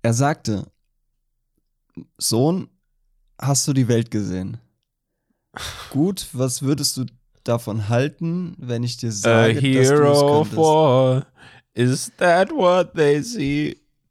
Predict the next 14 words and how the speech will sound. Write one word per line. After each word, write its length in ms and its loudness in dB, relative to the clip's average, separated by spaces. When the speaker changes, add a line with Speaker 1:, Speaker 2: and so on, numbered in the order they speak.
Speaker 1:
Ja. 240 2
Speaker 2:
Just 240 -14
medals 560 -6
and 280 -4
scars. 1040 -12
Speaker 1:
They'll 300 -4
be 200 -6
damn 340 -4
proud 260 0
Speaker 2:
Proud 220 0
Speaker 1:
of 100 -2
Speaker 2:
of 80 -12
Speaker 1:
me. 180 -10
Speaker 2:
me. 20 -16